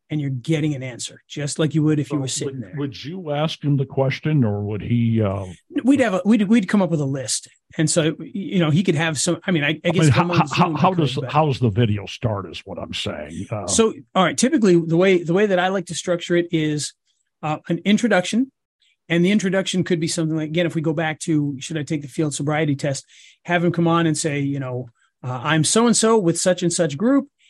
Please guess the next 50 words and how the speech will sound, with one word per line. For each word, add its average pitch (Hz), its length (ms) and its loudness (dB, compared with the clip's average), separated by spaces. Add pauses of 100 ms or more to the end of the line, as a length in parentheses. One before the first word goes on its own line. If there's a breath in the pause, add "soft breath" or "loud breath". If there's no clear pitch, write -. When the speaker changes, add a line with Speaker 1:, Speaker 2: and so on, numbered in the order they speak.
(400 soft breath)
Speaker 1:
And 156 280 -2
if 160 200 -6
you've 240 160 4
been 226 100 2
pulled 233 220 0
over 220 180 2
for 175 220 -2
a 165 40 0
D 151 180 -2
U 185 200 0
I, 185 140 -2
you 160 240 0
need 247 180 2
to 190 80 -6
know 196 160 -4
exactly 175 560 -2
what 175 200 4
to 160 100 -4
do. 151 260 2
In 135 80 -6
the 151 80 -2
next 240 320 -4
three 277 220 4
minutes, 240 400 2 (400 soft breath)
I'm 226 180 2
gonna 202 160 0
tell 190 220 -2
you 170 120 2
what 160 180 -2
to 165 100 -6
do 247 260 2
and 185 140 -2
what 180 160 -2
not 151 200 -6
to - 80 -12
do." 117 140 -12 (500)
Boom. 139 440 0 (360)
That's 170 280 -2
the 180 100 0
introduction. 165 440 0
Now, 143 80 -2
notice 208 320 2
I 170 60 0
didn't 185 280 -2
specifically 175 540 -2
even 170 260 0
say 156 420 -2 (560)
field 170 240 0
sobriety 180 420 0
test. 143 360 -8